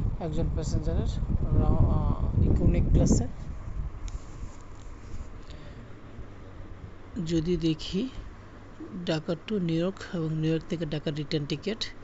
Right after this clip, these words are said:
বিশাল বড় বড় জার্নি, কিন্তু টিকিটের মূল্যটা এক লক্ষ একান্ন হাজার একশো চল্লিশ টাকা।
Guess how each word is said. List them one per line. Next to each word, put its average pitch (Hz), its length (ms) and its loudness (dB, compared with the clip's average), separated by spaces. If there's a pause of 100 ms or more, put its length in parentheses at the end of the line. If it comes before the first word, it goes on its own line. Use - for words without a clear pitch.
(420)
বিশাল 170 280 0
বড় 160 200 2
বড় 165 160 2
জার্নি, 151 320 0
কিন্তু 151 360 -4 (260)
টিকিটের 165 300 2
মূল্যটা 165 300 2
এক 160 180 -2
লক্ষ 165 180 -2
একান্ন 160 300 -2
হাজার 165 220 0
একশো 156 160 -4
চল্লিশ 165 360 -4
টাকা। 196 280 -4